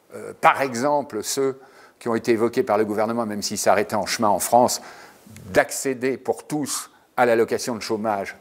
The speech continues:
comme les salariés, pour les indépendants. Euh, le, euh, il y a une partie de l'activité humaine reconnue par le travail,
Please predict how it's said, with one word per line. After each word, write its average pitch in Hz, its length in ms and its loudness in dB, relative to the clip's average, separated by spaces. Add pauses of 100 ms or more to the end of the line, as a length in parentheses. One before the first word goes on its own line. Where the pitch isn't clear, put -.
comme 147 180 6
les 123 80 0
salariés, 104 580 -4 (280)
pour 104 140 -4
les 101 140 -2
indépendants. 101 580 -4 (1200)
Euh, 143 320 8 (640)
le, 202 720 10 (220)
euh, 147 360 12 (160)
il 208 220 8
y 226 100 8
a 220 60 10
une 175 140 2
partie 190 280 2
de 151 60 -4
l'activité 143 560 -2 (400)
humaine 196 380 6
reconnue 190 440 8
par 147 140 6
le 143 100 2
travail, 127 580 0